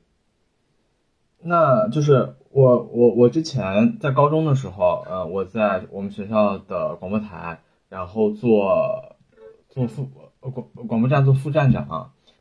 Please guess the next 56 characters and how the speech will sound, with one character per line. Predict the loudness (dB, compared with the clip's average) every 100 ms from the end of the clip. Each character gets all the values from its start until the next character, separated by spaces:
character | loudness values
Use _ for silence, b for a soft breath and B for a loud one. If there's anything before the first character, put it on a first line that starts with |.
| _ -2
我 | 0
要 | 0
负 | 0
责 | -4 -2 -2
所 | 0 2
有 | 2
广 | 4
播 | 2
员 | 2
的 |
排 | 0 -8
班， | -2 0 2
然 | 0
后 | 2 4
我 | 4
就 | 0
给 | -4
他 | -4
们 | -4
排 | -4
得 |
多， | -2 2 2
我 | 2
自 | -2
己 | -2
就 | -2
很 | -6 -8
不 | -10
排， | -10 -6 -6 -6 _ _ _ _
我 | 0
的 | 0
意 |
思 | 2
让 | 0
他 | 2
们 | 0
多 | 0
上。 | 2 0 0 -6 _ _ _ _ _
呃， | -8 2
但 | 2
是 | 4
呢， | 2 2 -2
对 | 2 4
于 | 4 6 4 4
其 | -4
他 | 0 2
的 | 4
人 | 4
来 | 0
说， | -2 0 2
可 | 0 -10 -14
能 | -14
觉 | -10 -8
得 | 2 2
我， | 2 -2 -4 -6 -10 _ _ _ _
呃， | -10 -10 -10 -14 -16 -20